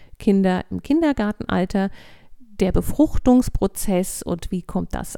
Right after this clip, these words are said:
Ei eigentlich dann in die Gebärmutter, wie nistet es sich ein und wie entsteht dann das Baby. Und hier geht es mal um Bücher, die auch vorstellen, dass Liebe und Sexualität mehr sind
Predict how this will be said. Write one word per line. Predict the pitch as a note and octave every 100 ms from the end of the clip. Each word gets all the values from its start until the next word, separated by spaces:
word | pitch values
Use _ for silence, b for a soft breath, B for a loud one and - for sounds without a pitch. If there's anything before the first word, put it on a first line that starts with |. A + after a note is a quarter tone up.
| -
Ei | F#3+ G3 F#3+ -
eigentlich | F3 E3 F3+ - F3+ - -
dann | D#3+ D#3+
in | - E3+
die | G#3+
Gebärmutter, | C4+ D4+ D4+ C#4 A#3+ A#3+ A3+ G#3+
wie | G3+
nistet | F#3 F#3 G3 -
es | G3+
sich | C4+ - -
ein | G3 G3 G3 G3+ G3+
und | G3+ -
wie | G3
entsteht | F#3+ F#3 F3 F#3+
dann | G3
das | A#3 -
Baby. | - F3 F3+ F3+ F3+ - B B B B B
Und | G3+ F#3+ F#3+ F#3+
hier | - - C#4
geht | D4+ C4
es | A#3+ -
mal | G#3+ G#3
um | G3 F3+
Bücher, | G#3+ B3+ - C4+ C4+ - b b b -
die | G#3+ B3 -
auch | F#3+
vorstellen, | - - F#3+ A#3 - - A#3 A#3 A#3+ B3 - -
dass | F#3 F#3+ - -
Liebe | F#3+ G3 C4 C4 B3+
und | G3+
Sexualität | F#3+ G3 - - F3+ F3+ F3+ - G#3 A3 D#4+ - - b b b b
mehr | G3+ G#3 C4 D#4
sind | A3+ G#3+ A#3